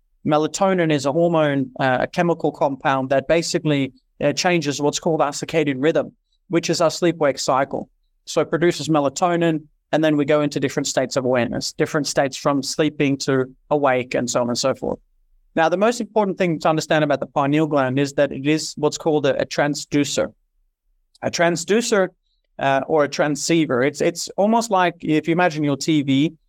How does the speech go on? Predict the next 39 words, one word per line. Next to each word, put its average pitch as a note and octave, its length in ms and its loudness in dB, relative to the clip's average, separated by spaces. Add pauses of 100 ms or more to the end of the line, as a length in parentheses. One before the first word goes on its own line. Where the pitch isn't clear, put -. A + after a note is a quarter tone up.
(200)
there's D#3+ 240 2
electrical F3 480 0
signals C#3 560 0
coming C#3 300 2
in C#3+ 120 2
through D3 180 -2
the C3+ 120 2
antenna, C3+ 540 -2 (440)
okay? D#3 220 2
The D3+ 120 2
electrical D#3+ 380 0
signals D3+ 400 0
are C#3+ 60 0
coming C#3+ 300 2
in, C3+ 280 2 (240)
and D3+ 100 0
the D3+ 80 2
transducer E3+ 720 0
or D3 100 4
the C#3+ 80 -2
transceiver D3 800 0 (220)
would D3 240 -2
take F#3+ 420 0
those D3+ 240 2
electric D#3 640 0
signals C#3 760 0 (320)
and D3+ 240 0
turn G#3 320 2
it F3+ 100 2
into D3+ 320 0
imagery. B2 640 0 (800)
Okay, E3+ 260 0
so F3 120 -2
when D#3+ 100 2
you're G3 240 4
looking F#3 300 0
at D3+ 120 0
the C#3+ 60 -10
screen, D#3 680 0